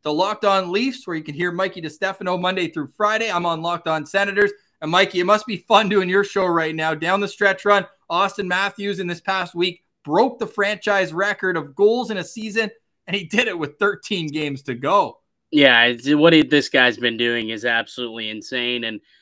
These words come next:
Speaker 2: you know, he popped in a couple more goals after that and, and ended up setting a, a fifty and fifty,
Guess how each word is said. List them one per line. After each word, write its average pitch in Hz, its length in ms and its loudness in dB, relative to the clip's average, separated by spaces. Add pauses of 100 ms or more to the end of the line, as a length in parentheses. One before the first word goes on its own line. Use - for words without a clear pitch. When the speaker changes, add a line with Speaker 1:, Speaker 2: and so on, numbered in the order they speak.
(100)
Speaker 2:
you 139 100 -6
know, 139 80 0
he 135 80 -2
popped 135 380 -2
in 131 80 -4
a 123 60 -6
couple 131 280 -8
more 127 220 -4
goals 123 320 -4
after 120 320 -4
that 107 380 -6
and, 110 100 -18
and 120 180 -8
ended 117 220 -6
up 117 140 -6 (240)
setting 123 420 -2
a, 113 180 -6
a 120 120 -10
fifty 147 440 -4
and 117 140 -8
fifty, 127 540 -8